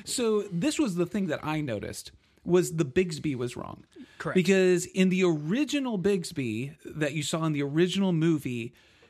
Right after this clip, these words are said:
Speaker 1: it had two main things to it. One was where it, where it says Bigsby and everything, it was shorter.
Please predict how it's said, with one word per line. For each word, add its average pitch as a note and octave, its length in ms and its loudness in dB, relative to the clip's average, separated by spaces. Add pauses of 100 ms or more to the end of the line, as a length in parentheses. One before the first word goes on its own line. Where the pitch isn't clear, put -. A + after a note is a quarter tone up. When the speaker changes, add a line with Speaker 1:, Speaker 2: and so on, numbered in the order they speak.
(120)
Speaker 1:
it F#3 160 4
had F3 300 -2
two C4 500 -2
main E3 640 0
things C#3+ 500 -4
to B2 180 -4
it. - 220 -12
One G3 480 -2
was D3 480 0
where D#3 300 -2
it, - 280 -8
where D3 180 -4
it C3 80 -8
says G#3 360 -2
Bigsby D#3 520 -2
and B2+ 80 -4
everything, B2+ 580 -6
it D#3 120 0
was D3+ 120 -10
shorter. - 680 -4